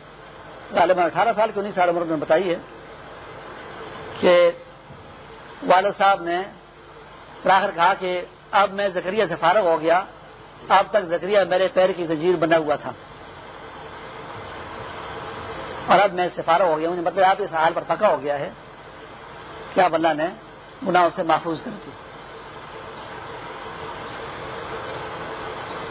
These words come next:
حضرت مولانا یحییٰ صاحب رحمۃ اللہ علیہ جو تھے، اللہ کی شان، کہ ہوش سنبھالنے سے لے کر صاحب نسبت ہونے تک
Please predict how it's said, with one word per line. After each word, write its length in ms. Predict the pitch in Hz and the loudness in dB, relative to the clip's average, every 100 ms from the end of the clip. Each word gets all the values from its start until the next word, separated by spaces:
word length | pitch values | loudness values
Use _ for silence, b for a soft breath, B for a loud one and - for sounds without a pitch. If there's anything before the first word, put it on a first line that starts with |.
| - - - - - - - | -10 -10 -10 -10 -10 -4 4
حضرت 160 | 180 180 | 4 4
مولانا 220 | 170 180 | 4 2
یحییٰ 280 | 180 180 196 185 | 2 2 0 2
صاحب 160 | 185 | 0
رحمۃ 160 | 170 151 | 0 -2
اللہ 140 | 160 175 | 2 2
علیہ 140 | 156 | 2
جو 100 | 139 | -4
تھے، 220 | 139 175 214 - - | -4 -4 -6 -16 -6
اللہ 160 | - 160 | 0 2
کی 120 | 143 135 | 0 2
شان، 280 | 160 170 208 - - - - - - - | 2 2 -2 -16 -20 -20 -20 -20 -18 -4
کہ 120 | 160 | 4
ہوش 300 | 175 220 - | 6 4 2
سنبھالنے 440 | 180 156 175 220 202 | -2 2 2 2 0
سے 100 | 170 | 0
لے 180 | 156 180 | 2 4
کر 200 | 196 180 214 - - - - - - - - - - - 453 - - - 453 440 - - - - - - - - - - - - - - | 4 0 -2 -18 -20 -20 -18 -18 -18 -18 -18 -18 -18 -16 -16 -16 -16 -14 -14 -14 -14 -12 -12 -12 -12 -12 -12 -12 -12 -10 -10 -10 -6 2
صاحب 260 | 196 190 | 4 4
نسبت 320 | 180 180 220 165 | -2 -2 -2 0
ہونے 180 | 165 | 0
تک 220 | 165 190 | 2 0